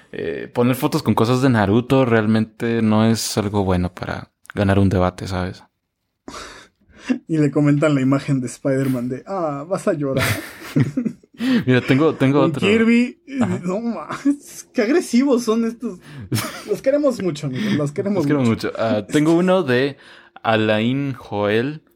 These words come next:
Speaker 1: dice, "Boom, con el boom boom de tu cabeza, ven y explota, tú no me lo digas, no." Eso es la letra de una canción de David Bisbal. <laughs> David Bisbal, "Oye el boom", video oficial.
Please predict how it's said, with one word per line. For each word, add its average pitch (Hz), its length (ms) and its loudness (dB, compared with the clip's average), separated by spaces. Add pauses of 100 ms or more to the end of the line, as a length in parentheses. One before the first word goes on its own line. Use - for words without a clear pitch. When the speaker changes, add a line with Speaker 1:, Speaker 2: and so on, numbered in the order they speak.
(120)
Speaker 1:
dice, 123 460 -4 (400)
"Boom, 120 640 2 (180)
con 104 220 -2
el 101 140 2
boom 135 260 0
boom 143 220 2
de 127 100 -2
tu 113 120 -4
cabeza, 104 520 -2
ven 104 240 0
y 110 40 0
explota, 104 520 -2
tú 117 80 -2
no 113 100 2
me 113 140 0
lo 104 120 0
digas, 98 360 -2
no." 98 440 -4 (360)
Eso 104 320 2
es 104 400 0 (280)
la 107 140 0
letra 120 440 2
de 101 240 -2
una 117 200 0
canción 113 420 0
de 113 120 2
David 101 320 0
Bisbal. 101 440 0
<laughs> - 120 -4 (2500)
David 117 260 2
Bisbal, 117 420 2
"Oye 143 300 4
el 110 120 2
boom", 104 400 2
video 101 260 -2
oficial. 87 560 -6